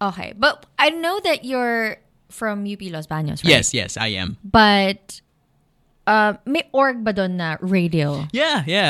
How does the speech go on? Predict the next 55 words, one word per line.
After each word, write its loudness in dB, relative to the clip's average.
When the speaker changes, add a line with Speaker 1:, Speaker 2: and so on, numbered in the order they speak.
Speaker 2:
Um, 6
Speaker 1:
Okay. 0
Speaker 2:
but 4
here's 4
the 0
thing. 0
I 6
was 2
already 0
a 2
member 0
of -4
the -4
student 0
jock 2
program -4
before 2
I 4
became 0
a 0
member 0
of -4
the -4
college -4
radio 0
org. -6
Speaker 1:
What? 2
I 0
didn't 0
know -2
that. 2
I, 0
I 0
thought 0
it -2
was, -6
like, -4
the -6
other 2
way -2
around. -4
Speaker 2:
No, 8
no, 2
no. 0
I 0
was 0
a, 0
a -6
member -2
of -2
the -2
student -2
jock -8
program -8
first, -4